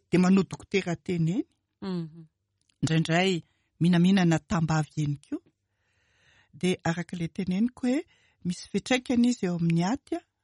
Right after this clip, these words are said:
Speaker 1: misy fiantraikany izy any amin'ny voa. Izay aloha no tena voalohany.
Speaker 2: Mhm.
Speaker 1: Dia mitarika zavatra hafa, mipoitra ho azy eo ny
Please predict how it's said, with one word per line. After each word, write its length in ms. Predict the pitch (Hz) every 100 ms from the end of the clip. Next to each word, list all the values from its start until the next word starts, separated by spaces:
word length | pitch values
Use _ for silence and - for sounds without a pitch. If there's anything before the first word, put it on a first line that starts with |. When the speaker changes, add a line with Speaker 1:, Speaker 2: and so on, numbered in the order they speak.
| _
Speaker 1:
misy 180 | 147 - -
fiantraikany 560 | 185 - 220 233 220
izy 280 | 240 - 285 -
any 220 | 175 165
amin'ny 180 | 143 131 -
voa. 160 | 180 - _
Izay 220 | - 185 277
aloha 140 | 302
no 60 | 294
tena 240 | 214 175
voalohany. 580 | - 156 170 262 320 208 _ _ 185
Speaker 2:
Mhm. 220 | 175 147 _ 151 _
Speaker 1:
Dia 160 | 233 330 _ _ -
mitarika 560 | 165 - 208 - -
zavatra 500 | 160 170 - 147 -
hafa, 320 | 285 - 330 403 _ _ _ _ -
mipoitra 640 | 170 - - 233 - 233
ho 220 | 208 202
azy 560 | 196 175 - - 185 208
eo 160 | 233
ny 100 | 214